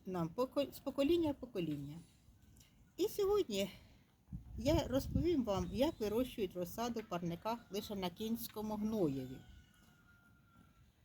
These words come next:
Бо гній кінський у великій кількості здатний виділяти тепло. В народі говорять про те, що гній горить, мабуть, ви чули.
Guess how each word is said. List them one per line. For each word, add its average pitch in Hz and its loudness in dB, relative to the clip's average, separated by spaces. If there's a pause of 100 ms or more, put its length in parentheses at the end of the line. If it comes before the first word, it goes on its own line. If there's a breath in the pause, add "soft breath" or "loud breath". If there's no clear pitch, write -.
(220)
Бо 247 4
гній 415 2 (720)
кінський 180 0
у 208 -4
великій 226 2
кількості 170 -4
здатний 262 2
виділяти 220 0
тепло. 185 -4 (440)
В - -6
народі 320 4 (120)
говорять 185 0
про 180 -6
те, 320 0
що 262 -2 (100)
гній 254 6
горить, 226 4
мабуть, 160 -8
ви 202 -2
чули. 139 -10